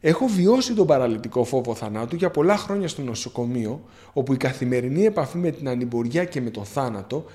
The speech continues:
έκανε πολλούς από τους συναδέλφους μου, τους περισσότερους δυστυχώς, να καπνίζουν και να παραγγέλνουν πίτσες και σουβλάκια στις εφημερίες. Ενώ ταυτόχρονα θεωρούσαν ότι η άσκηση είναι για τους ανεγκέφαλους.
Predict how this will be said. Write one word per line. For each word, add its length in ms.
έκανε 300
πολλούς 480
από 140
τους 140
συναδέλφους 600
μου, 240
τους 160
περισσότερους 680
δυστυχώς, 600
να 160
καπνίζουν 720
και 100
να 140
παραγγέλνουν 680
πίτσες 360
και 100
σουβλάκια 460
στις 140
εφημερίες. 760
Ενώ 220
ταυτόχρονα 560
θεωρούσαν 500
ότι 200
η 60
άσκηση 440
είναι 160
για 140
τους 100
ανεγκέφαλους. 920